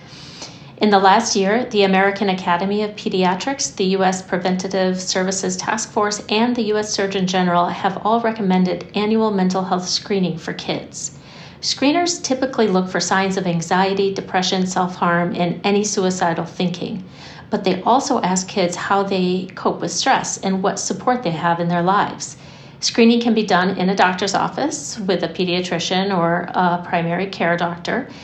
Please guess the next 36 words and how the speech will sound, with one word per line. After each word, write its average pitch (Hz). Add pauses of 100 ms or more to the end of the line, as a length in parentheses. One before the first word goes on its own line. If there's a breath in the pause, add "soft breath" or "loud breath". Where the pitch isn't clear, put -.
(460 loud breath)
and 220
it 233
can 233
also 254
be 285
done 240
at -
school, 294
where 190
kids 185
spend 180
the 175
vast 170
majority 170
of 170
their 170
time. 185 (1160 loud breath)
We 247
met 208
at 185
the 196
start 185
of 175
this 247
school 170
year 165
when 175
O 202
C 190
M 180
H 185
was 170
just -
starting 175
to 170
learn, 185